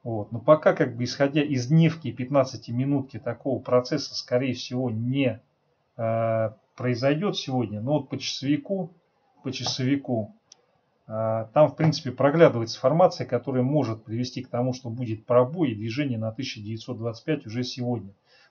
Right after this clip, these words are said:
Но золото, оно все-таки больше, э, в большей степени, с большей вероятностью определяется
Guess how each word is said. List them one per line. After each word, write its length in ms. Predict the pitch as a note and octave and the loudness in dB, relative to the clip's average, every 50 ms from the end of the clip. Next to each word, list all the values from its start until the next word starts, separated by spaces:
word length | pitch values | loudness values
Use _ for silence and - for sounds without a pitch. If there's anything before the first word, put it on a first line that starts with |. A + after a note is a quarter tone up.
| _ - | _ -2
Но 80 | C3 | -2
золото, 380 | B2+ C#3+ G3 G3 F3 - - B2 | 0 2 4 4 4 6 6 4
оно 120 | B2+ C#3 | 4 4
все-таки 340 | C#3 C3+ - C#3 C#3 - - | 2 -2 -4 -6 -6 -6 -10
больше, 480 | A2+ A#2 D#3 D#3+ - - - B2 A#2 - _ _ _ _ _ _ _ _ _ | -4 2 2 2 2 2 -4 -4 -6 -6 _ _ _ _ _ _ _ _ _
э, 380 | - B2 A#2+ A#2+ A#2+ A#2+ A#2+ A2 G#2+ - | -14 -12 -8 -6 -6 -6 -6 -8 -10 -12
в 300 | - A#2+ B2+ - B2 A#2 A#2+ B2 | -12 -14 -12 -12 -12 -10 -2 2
большей 300 | D#3 F3 E3+ - C3 A#2+ | 2 2 2 2 -6 -8
степени, 400 | - - F3 F3 E3 - B2 A2 | -6 -4 -4 -4 -2 -2 -4 -2
с 80 | G#2 | -2
большей 360 | G#2+ A#2 D3+ D3 - - A2+ | -2 0 0 0 -2 -2 -6
вероятностью 680 | G2+ G#2+ A2+ A#2 B2 D3 D#3 D#3 - A2 - - A2+ G#2 | -6 -6 -2 0 2 2 2 0 0 -8 -10 -10 -12 -14
определяется 720 | - - A#2 A2 A2+ A#2 B2+ C#3+ C#3+ C3 B2 - - G2+ | -12 -10 -10 -8 -6 -4 -2 -2 -2 -2 -4 -6 -12 -20